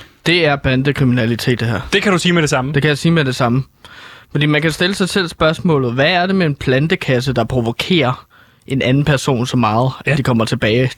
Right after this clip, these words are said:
Speaker 1: igen og igen og igen
Speaker 2: Ja.
Speaker 1: for at rode med den plantekasse?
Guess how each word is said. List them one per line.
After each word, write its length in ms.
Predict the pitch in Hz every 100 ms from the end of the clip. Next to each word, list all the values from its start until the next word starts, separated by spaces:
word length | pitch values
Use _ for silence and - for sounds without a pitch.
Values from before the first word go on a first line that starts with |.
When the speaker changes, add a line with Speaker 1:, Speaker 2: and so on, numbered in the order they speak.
| -
Speaker 1:
igen 380 | - - 123 123 -
og 140 | 131
igen 280 | 110 110 135
og 80 | -
igen 300 | 120 76 135 -
Speaker 2:
Ja. 120 | 123 - - -
Speaker 1:
for 60 |
at 80 | 110
rode 220 | 107 113
med 140 | 123 113
den 180 | 113
plantekasse? 640 | - - 120 127 - 143